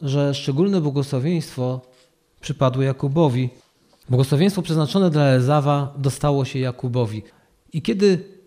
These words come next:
ojciec błogosławił, nadal kombinowali, więc tam Jakub z, z matką dopuszczali się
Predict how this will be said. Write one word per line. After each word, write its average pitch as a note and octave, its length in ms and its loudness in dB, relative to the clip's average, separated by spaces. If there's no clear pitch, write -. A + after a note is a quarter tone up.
ojciec F#3 380 0
błogosławił, C#3 840 -2
nadal F#3+ 340 0
kombinowali, C3+ 840 0
więc C3+ 280 -2
tam C3 200 -4
Jakub C#3 420 -4
z, A#2 280 -4
z A2+ 80 -8
matką C#3 420 -2
dopuszczali C#3 560 -2
się C#3 240 0